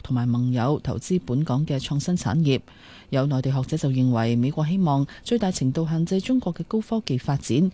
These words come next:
尤其係確保喺軍事技術方面保持絕對嘅優勢。咁而全國港澳研究會顧問劉兆佳就話，唔排除國家喺日後係會喺稀土出口問題上反制。新聞天地記者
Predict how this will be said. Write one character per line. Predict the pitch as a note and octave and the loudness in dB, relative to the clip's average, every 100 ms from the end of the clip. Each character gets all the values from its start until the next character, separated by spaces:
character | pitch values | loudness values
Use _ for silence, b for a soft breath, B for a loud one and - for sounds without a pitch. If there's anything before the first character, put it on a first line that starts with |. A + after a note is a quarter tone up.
| B B | B B
尤 | D3 B2 | -2 0
其 | B2 B2+ | 0 0
係 | C3 | 0
確 | - C#3+ - | -2 -6 -4
保 | D#3 | -2
喺 | D3+ D3 | -2 -2
軍 | F3 E3+ | 0 0
事 | E3 C3+ | 0 -2
技 | C3 C#3 | 0 -2
術 | B2+ | -2
方 | - E3 | -4 0
面 | E3 C3 B2+ B B | 2 2 2 B B
保 | - B2+ | -2 0
持 | - A#2+ | 0 -2
絕 | A2+ C3 - | -2 -6 -4
對 | C#3 | -4
嘅 | C3+ C3+ C#3 | -2 -2 0
優 | D#3 | -2
勢。 | D#3 D3+ A#2 D2+ - - B B B B D#3 | 0 0 0 -2 -10 -20 B B B B 2
咁 | D#3+ B2+ | 4 2
而 | |
全 | A#2+ B2+ | 0 -2
國 | |
港 | C#3+ D3+ | -2 -2
澳 | F3 | 0
研 | D3 A#2+ | 2 0
究 | D#3 D#3 | 0 -2
會 | D3 | -2
顧 | F#3 D#3+ | -2 0
問 | D#3 C#3 | 2 2
劉 | B2+ A#2+ | 2 0
兆 | - | -2
佳 | C#3+ G#3 | -2 -2
就 | F3 C3 | 0 0
話， | B2 C#3+ - B | 2 2 -2 B
唔 | E3 E3+ | 2 2
排 | F3+ F3 | 2 -2
除 | - D#3+ D#3 - | 0 0 0 -4
國 | A3 | -8
家 | A#3+ B3+ | -4 -2
喺 | G#3+ A3 | 0 0
日 | C3+ | 0
後 | A#2+ A#2+ B B | 0 0 B B
係 | D3+ C#3 | -2 0
會 | C#3 | 0
喺 | D3+ C#3+ | -2 -2
稀 | D#3 G#3+ | -2 -4
土 | - D3 | -2 -4
出 | - | -4
口 | F#3+ C3 | -4 0
問 | D#3+ B2+ | 0 0
題 | C#3+ - | -2 -4
上 | - B2 | -2 -2
反 | A2+ - D3 | -2 -2 0
制。 | C3 - - B B B B - | 0 0 -6 B B B B -2
新 | F3 | 0
聞 | A#2+ | 2
天 | E3 | 2
地 | D3 | 0
記 | B2+ C3 | -2 -4
者 | - A2+ D#3 | 0 0 -2